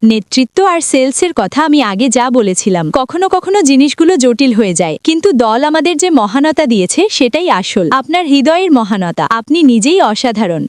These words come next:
আপনি গুরুত্বপূর্ণ। এই পৃথিবীতে আপনার মূল্য আছে। এই বিশাল পৃথিবী আর এই বড় কোম্পানিতে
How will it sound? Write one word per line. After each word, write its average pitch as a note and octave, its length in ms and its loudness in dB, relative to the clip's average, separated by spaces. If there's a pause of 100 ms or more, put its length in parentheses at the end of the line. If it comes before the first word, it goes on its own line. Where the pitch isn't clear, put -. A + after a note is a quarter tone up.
আপনি E4 300 -2
গুরুত্বপূর্ণ। B3+ 800 0
এই F4 220 2
পৃথিবীতে E4 480 0
আপনার C#4+ 340 0
মূল্য A#3 300 4
আছে। F3 320 -2
এই C#4+ 200 2
বিশাল C#4 440 2
পৃথিবী C#4 460 0
আর B3 120 2
এই A#3+ 140 2
বড় G3+ 320 0
কোম্পানিতে G3+ 640 -2